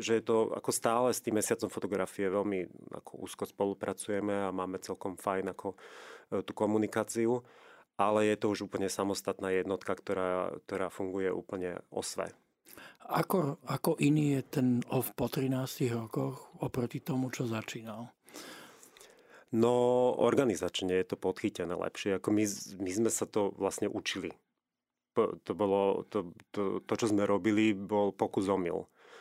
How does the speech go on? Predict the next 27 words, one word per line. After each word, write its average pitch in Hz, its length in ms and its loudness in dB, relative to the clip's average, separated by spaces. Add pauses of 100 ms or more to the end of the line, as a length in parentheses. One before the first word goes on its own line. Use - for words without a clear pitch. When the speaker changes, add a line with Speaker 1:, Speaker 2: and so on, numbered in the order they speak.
(120)
Speaker 1:
Všetko, - 300 -2
čo 110 140 0
sme, 104 160 0
všetko, - 360 -2
čo - 120 -2
sme, 107 220 2 (240)
všetko, - 340 -4
čo 104 140 -2
sme, 104 220 2
e, 98 120 2 (680)
akým - 240 -2
spôsobom 107 400 -2
sme 104 240 2
to, 92 320 0 (220)
e, 107 100 -12 (240)
organizovali 107 720 4
celé, 104 320 4
bolo, 98 240 4
že 92 160 -2
sme 98 80 0
sa 95 160 -2
hrali 98 320 2
na 113 160 4
to, 104 160 0
že 98 80 2
organizujeme 101 560 2
festival. - 480 -2